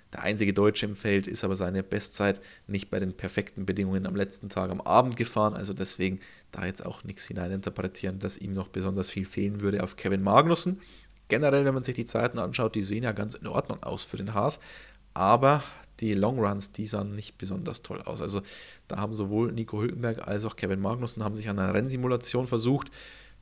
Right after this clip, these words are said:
Nicht beide konnten sie beenden. Bei Nico Hülkenberg ist die rote Flagge durch Valtteri Bottas dazwischen gekommen.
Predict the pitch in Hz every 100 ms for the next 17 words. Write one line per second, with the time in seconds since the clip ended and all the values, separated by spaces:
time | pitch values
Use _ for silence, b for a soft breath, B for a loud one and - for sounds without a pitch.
0 | - 104 95 - 98 98 107 95 101 110
1 | 110 - 113 104 - - - - 104 101
2 | 104 110 110 101 98 98 98 98 95 101
3 | 95 92 92 98 95 98 98 143 139 127
4 | 123 - 123 120 117 110 113 117